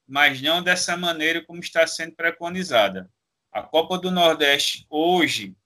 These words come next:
para mim, é minha opinião, eu não quero fazer, é, grupo, levante, ser referência, ser bandeira, não, é simplesmente minha opinião.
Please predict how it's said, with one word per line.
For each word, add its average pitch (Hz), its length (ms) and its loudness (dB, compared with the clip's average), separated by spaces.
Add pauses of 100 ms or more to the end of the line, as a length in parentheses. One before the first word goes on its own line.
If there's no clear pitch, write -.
(280)
para 175 340 8
mim, 143 520 -2
é 117 120 -6
minha 147 320 0
opinião, 143 840 -2
eu 135 100 -6
não 151 160 -4
quero 143 280 0
fazer, 127 680 0 (320)
é, 110 200 -2
grupo, 131 680 0
levante, 120 1040 0
ser 135 220 -2
referência, 131 680 0
ser 139 240 -8
bandeira, 135 400 -4
não, 190 160 0
é 117 60 0
simplesmente 196 800 -2
minha 208 180 2
opinião. 214 680 -4